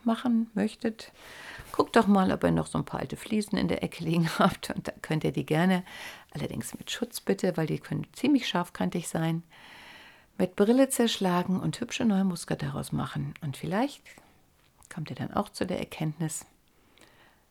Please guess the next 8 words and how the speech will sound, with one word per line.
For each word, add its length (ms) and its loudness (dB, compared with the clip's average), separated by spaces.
dass 200 -6
es 180 -6
Zeit 400 -2
wird, 320 -12
die 100 -12
Zeiten 340 -10
zu 200 -8
ändern 420 -4